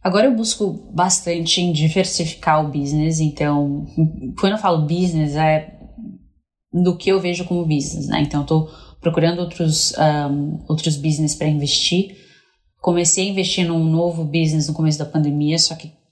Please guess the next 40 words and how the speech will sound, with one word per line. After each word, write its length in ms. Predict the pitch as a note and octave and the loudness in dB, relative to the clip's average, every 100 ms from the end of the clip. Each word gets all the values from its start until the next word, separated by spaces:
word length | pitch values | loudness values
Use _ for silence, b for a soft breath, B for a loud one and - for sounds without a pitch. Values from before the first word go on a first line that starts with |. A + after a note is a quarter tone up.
| _ - | _ -4
na 240 | D#3+ D#3+ E3+ | 2 2 4
verdade, 680 | E3+ D#3 D3+ D3 - C#3+ - | 2 2 0 0 -4 -6 0
ele 180 | D3+ D3+ | 2 2
é 60 | |
total-, 380 | D3+ D#3+ D#3+ D#3+ | 0 -2 0 0
ele 180 | - D#3 | 0 0
era 340 | D#3 D3+ D3+ B B B B | 2 2 0 B B B B
totalmente 600 | F#3 F#3 F3+ E3 - D#3+ D3 | 0 2 2 0 -2 -2 -2
de 300 | - D#3 D3 | 0 0 0
hospitality 840 | D#3+ D#3+ D#3+ D#3+ D3+ D3 D3 - | 0 -2 -2 0 0 0 -6 -4
em 160 | F#3+ F#3+ | 0 2
Nova 280 | F3+ D#3+ D#3 | 2 2 0
York, 500 | D3 D3+ - - - | -2 -6 -4 -2 0
então 380 | D#3 D#3 D#3+ D#3 - | 0 0 0 0 -4
eu 80 | D#3 | -4
tive 220 | - D3+ | -2 -4
que 60 | D#3+ | -2
pausar. 920 | D3+ D3+ C#3+ D3 D#3 F3+ - - - E3+ | -2 -2 -2 0 0 -2 -10 -20 -8 -2
Nem 100 | D#3+ | 0
sei 160 | E3 | 0
se 100 | D#3+ | -2
eu 160 | D3+ - _ _ _ - | -6 -10 _ _ _ -12
continuaria 640 | - E3 D#3+ E3 D#3 D#3 F3 | -2 0 0 0 0 2 -2
com 180 | - D#3 | -2 -2
ele, 360 | D#3+ F3 G3 B B B - | 0 -2 -6 B B B 0
mas 160 | D#3+ E3+ | 2 2
eu 120 | E3+ | 0
tô 300 | F3+ F3 E3+ | 0 0 0
procurando, 720 | F3 F3 E3 D#3+ E3 E3 E3 - | -4 -2 0 0 -2 -6 -6 0
ah, 380 | D#3 D3+ D3+ D3 D3 - | 0 0 -2 -4 -6 -2
mais 200 | E3 D#3 | 0 0
business 360 | E3 D#3+ E3+ - | 0 -2 -2 -2
pra 180 | E3+ E3 | 0 2
agora 300 | D#3+ D#3 D#3+ | 2 2 2
eu 100 | D#3+ | 0
investir 560 | D#3+ D#3+ F3+ - E3+ | 0 0 0 0 0
mais, 240 | D#3 C#3+ D3 | 0 -2 -2
ser 80 | D#3+ | 0
mais 220 | D#3+ D#3 | 0 0
investidora, 760 | E3 E3 - D#3+ D#3+ E3+ F#3+ | 0 0 0 0 2 2 0